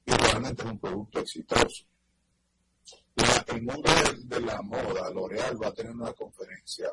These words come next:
hoy, precisamente, sobre el mundo de la moda, eh, y se supone, porque otra cosa que tiene ces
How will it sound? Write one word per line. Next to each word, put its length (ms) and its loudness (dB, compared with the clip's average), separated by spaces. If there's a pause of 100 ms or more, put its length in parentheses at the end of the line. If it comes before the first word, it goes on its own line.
hoy, 280 -10 (120)
precisamente, 680 -14 (420)
sobre 580 4
el 60 -10
mundo 400 -6
de 80 0
la 160 -6
moda, 560 -8 (840)
eh, 600 -8
y 140 -8
se 200 -4
supone, 720 2
porque 280 2
otra 260 6
cosa 280 -2
que 140 -6
tiene 260 -6
ces 580 0